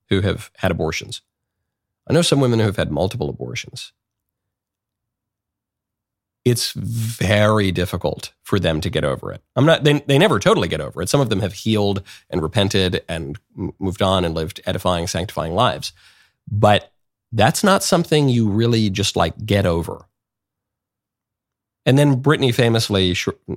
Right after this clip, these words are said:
not that long thereafter, went completely crazy and then was placed in a conservatorship and still exhibits all these kind of crazy behaviors.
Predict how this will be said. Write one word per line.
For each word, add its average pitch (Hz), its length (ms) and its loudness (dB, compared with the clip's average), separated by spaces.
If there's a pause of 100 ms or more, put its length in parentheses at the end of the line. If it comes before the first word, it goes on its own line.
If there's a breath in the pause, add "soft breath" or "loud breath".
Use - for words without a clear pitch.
not 107 220 2
that 92 120 2
long 95 220 2
thereafter, 85 760 -2
went 95 220 -4
completely 92 400 -2
crazy 156 340 0
and 90 80 -2
then 90 60 -2
was 85 120 -4
placed 87 280 -4
in 80 60 -4
a - 40 -6
conservatorship 92 640 -2
and 90 120 -2
still 113 280 0
exhibits 87 340 -6
all 87 100 0
these 85 140 -4
kind 87 140 -4
of 85 60 -6
crazy 87 260 -4
behaviors. 104 560 -4